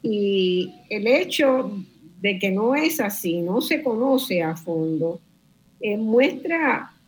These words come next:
por parte de la Junta que no ha habido, después que se aprobó y que salió la, el equipo de gestión que, que logró ese hito,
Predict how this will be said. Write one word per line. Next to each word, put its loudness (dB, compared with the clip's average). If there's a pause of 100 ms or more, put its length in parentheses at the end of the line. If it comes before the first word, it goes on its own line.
(240)
por 2
parte 2
de 4
la 2
Junta -2
que 2
no 2
ha 4
habido, 2
después 0
que 2
se 0
aprobó 2
y -6
que -2
salió 0
la, -4 (720)
el 0
equipo 0
de 4
gestión 2
que, 0
que -4
logró 2 (120)
ese 0
hito, 0